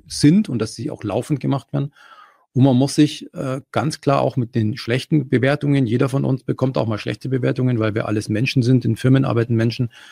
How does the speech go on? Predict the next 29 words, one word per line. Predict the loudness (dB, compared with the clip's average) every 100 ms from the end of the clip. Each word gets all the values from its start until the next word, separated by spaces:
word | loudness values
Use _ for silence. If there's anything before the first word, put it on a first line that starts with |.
| -10 -6
da |
können | 0 0
auch | 0
Fehler | 2 2
passieren | 2 -2 0 0
oder | 0
unser | -2 -2
Prozess | -2 -2 0 -2 0
ist | -4
irgendwo | -2 0 2 2
verkehrt | 0 -2 0 2
oder | 0 -2
die | -2
Technik | -4 -2 -6
spielt | -2 -2 -2
verrückt, | -2 -2 -2
alles | -6 -4
kann | -4 -4
ja |
passieren. | -4 -10 -4 -4 -4 _ _ _ _ _ _
Und | 2 4
dass | 2
man | -2 -4
auch | -6
sich | -8 -10
ganz | -6 -8 -4
klar | -4
dazu | -2 -4 -6
äußert | -4 -4 -2 -4